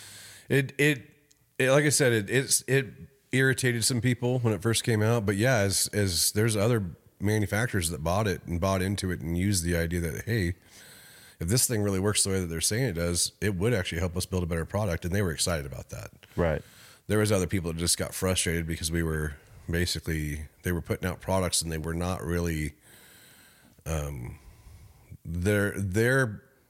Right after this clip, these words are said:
Speaker 1: priority was selling units, not necessarily selling quality units. Like, a good example is, is, you know, not every bow is the same.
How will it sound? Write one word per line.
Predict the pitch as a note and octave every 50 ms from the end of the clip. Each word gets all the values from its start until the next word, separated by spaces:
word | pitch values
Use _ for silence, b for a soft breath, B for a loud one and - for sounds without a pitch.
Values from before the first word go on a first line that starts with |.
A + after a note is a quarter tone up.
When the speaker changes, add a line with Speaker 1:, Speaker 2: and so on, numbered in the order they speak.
| _ _ -
Speaker 1:
priority | - - A#2 A2 G#2+ G2+ G2+ G2+ G#2 G#2 G#2 G#2 G#2 G#2 F#2+
was | E2 F2 F2 E2+
selling | - - - G2 F#2 F2+ F#2 F#2 F2 E2+
units, | E2+ F2 E2+ E2 E2 E2 - - - - -
not | F2 F2 E2+ F2 - -
necessarily | - E2 D#2+ - - E2 - - E2+ D#2 D#2+ D#2+ D#2
selling | - - E2 D#2 D2+ D2 C#2
quality | - - - E2 D2+ D2 D2+ C#2 C2 A#1 - - - _ _ -
units. | - C#2+ B1+ - - - - - - - _ B B B B B B B B B B B B B B B B -
Like, | E2 F2+ E2+
a | G#2+ G#2+
good | A#2 E3 E3
example | B2 G2 G2+ F#2+ A2 B2+ - G#2 F#2+
is, | F#2 F#2 F#2
is, | F#2 F2 - -
you | F#2+
know, | F#2 F#2
not | G2+ A#2 B2+ -
every | A2 A2+ G#2+ G2
bow | D#2+ G2 G#2+ A#2+
is | A#2 F2+
the | E2+ D#2
same. | - - A2+ A#2+ F#2 C#2+ A1 G1+ -